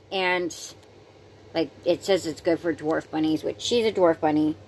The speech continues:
So, and anyways, you know, she's,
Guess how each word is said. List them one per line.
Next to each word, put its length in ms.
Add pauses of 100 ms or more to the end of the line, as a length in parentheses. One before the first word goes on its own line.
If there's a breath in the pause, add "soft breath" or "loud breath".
(960)
So, 80
and 280 (1600 loud breath)
anyways, 640
you 80
know, 180
she's, 520